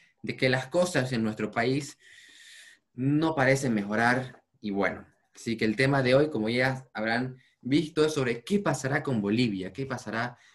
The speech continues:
con nuestro país, y tocaremos, eh, relacionado con cualquier aspecto que estemos viviendo, como el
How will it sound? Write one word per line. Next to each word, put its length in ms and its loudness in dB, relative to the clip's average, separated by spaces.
con 280 -4
nuestro 360 -8
país, 520 0
y 120 -10
tocaremos, 520 -4
eh, 440 0
relacionado 480 -4
con 380 -4
cualquier 360 0
aspecto 500 0
que 80 -8
estemos 280 -2
viviendo, 380 2
como 160 -6
el 160 -6